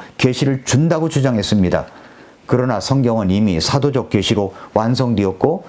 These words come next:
성경 외의 추가 계시는 금지되어 있습니다. 요한계시록 이십이 장 십팔 절, 십구 절에 보면은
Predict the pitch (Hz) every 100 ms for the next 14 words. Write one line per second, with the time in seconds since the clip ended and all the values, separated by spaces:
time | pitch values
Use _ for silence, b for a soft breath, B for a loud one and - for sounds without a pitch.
0 | B B - - 156 160 151 113 95 98
1 | 127 143 - - 156 160 107 90 95 98
2 | 120 B B - 117 127 127 131 131 123
3 | 117 92 80 78 - B B B B B
4 | 104 123 135 131 123 123 117 - B B
5 | B - 113 120 113 107 107 110 - 143
6 | 127 104 - 143 123 98 85 82 82 73